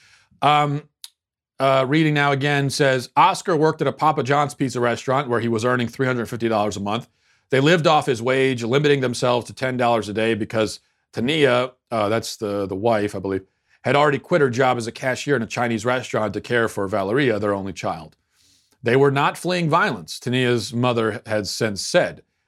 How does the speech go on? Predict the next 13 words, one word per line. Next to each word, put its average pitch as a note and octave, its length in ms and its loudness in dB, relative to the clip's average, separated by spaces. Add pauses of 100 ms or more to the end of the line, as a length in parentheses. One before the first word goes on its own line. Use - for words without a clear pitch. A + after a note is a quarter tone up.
(100)
"but A#2 160 0
were B2 160 2
in A#2 80 -2
desperate C3+ 380 0
search B2 240 -2
of A#2+ 40 -4
a A#2 40 0
life G#2 340 0
where G#2+ 60 -4
they G2+ 100 -4
could G2+ 140 -6
earn G2 180 -6
more. G2+ 300 -6